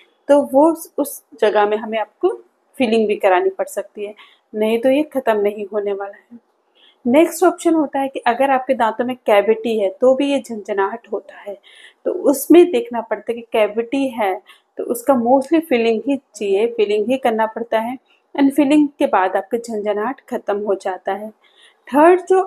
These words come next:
option होता है कि अगर आपका दांत कभी टूटा हो और वहाँ पे क्रैक आ गया हो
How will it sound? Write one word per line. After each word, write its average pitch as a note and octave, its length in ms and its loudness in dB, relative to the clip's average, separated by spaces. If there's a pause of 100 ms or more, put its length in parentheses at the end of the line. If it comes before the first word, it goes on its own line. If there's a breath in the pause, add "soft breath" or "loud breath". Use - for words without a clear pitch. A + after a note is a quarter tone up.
(120)
option A#3+ 340 -2
होता A3+ 260 -6
है A3+ 60 -4
कि F#4 200 -16
अगर C4+ 280 0
आपका A3+ 260 0
दांत A3 320 -8
कभी A3 160 -4 (100)
टूटा A#3 280 0
हो A3 160 -4 (440 loud breath)
और A#3 80 -2
वहाँ B3 280 -2
पे C#4 80 0
क्रैक C4 580 2
आ G3+ 100 2
गया G3 240 -4
हो F#3 240 -8